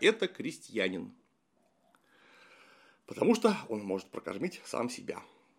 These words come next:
А вот что происходило, когда человек вдруг не мог прокормить сам себя, мы поговорим с вами в следующий раз. Это еще одна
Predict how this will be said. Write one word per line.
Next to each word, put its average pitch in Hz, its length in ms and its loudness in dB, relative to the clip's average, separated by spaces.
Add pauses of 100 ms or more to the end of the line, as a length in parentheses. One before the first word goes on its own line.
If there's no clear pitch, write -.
(420)
А 156 60 12
вот 185 160 12
что 233 280 12
происходило, 131 600 8
когда 107 280 4
человек 107 440 4
вдруг 180 680 12
не 113 140 6
мог 247 380 10
прокормить 120 540 6
сам 110 220 10
себя, 101 420 6
мы 151 240 12
поговорим 196 600 8
с - 100 -2
вами 147 340 8
в 117 80 0
следующий 120 440 6
раз. 196 340 8
Это 165 180 8
еще 180 380 12
одна 131 400 10